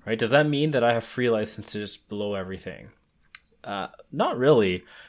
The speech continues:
A-, and this is where it starts going into the, what are you doing this for, right? So, like, again, being that dead horse, but, um, i-, it's, I think it's fine for, if you think about it just as spending money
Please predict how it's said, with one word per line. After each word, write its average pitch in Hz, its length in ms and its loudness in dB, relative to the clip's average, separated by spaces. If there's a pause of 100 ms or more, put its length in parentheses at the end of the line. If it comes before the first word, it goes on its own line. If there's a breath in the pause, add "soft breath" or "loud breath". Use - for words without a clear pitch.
(160 loud breath)
A-, - 180 -4
and 156 160 4
this 170 140 4
is 180 80 0
where 180 160 4
it 165 60 4
starts 127 240 4
going 127 280 2
into 117 460 0
the, 107 420 0
what 113 260 4
are 139 40 6
you 135 220 2
doing 113 300 2
this 110 120 -2
for, 87 260 4
right? 104 220 -2
So, 117 160 0
like, 110 200 2 (280)
again, 123 340 -4
being 131 220 0
that 123 140 2
dead 104 140 0
horse, 107 440 2
but, 107 240 -2
um, 92 340 -6 (600 loud breath)
i-, - 40 -8 (160)
it's, - 500 -2 (560)
I 147 80 4
think 180 200 0
it's 156 140 -2
fine 190 360 -2
for, 131 460 -2 (460)
if 190 100 6
you 220 60 8
think 240 160 2
about 247 160 4
it 143 80 4
just 135 160 -4
as 160 100 2
spending 135 540 0
money 110 420 0